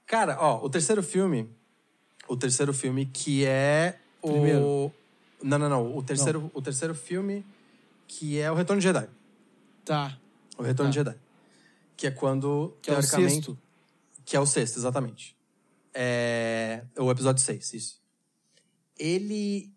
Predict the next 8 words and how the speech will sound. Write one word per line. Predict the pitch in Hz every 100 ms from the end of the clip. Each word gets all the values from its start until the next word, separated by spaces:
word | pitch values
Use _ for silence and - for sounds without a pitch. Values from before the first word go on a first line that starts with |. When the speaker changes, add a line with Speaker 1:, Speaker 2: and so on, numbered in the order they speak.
| _ _
Speaker 1:
o | 156
George | 156 190
Lucas | 185 226 190
já | 190
não | 196 190 - -
tava | 185 220 214 226 220 - -
muito | 156 160 165 202 202 -
numa, | 185 180 170 165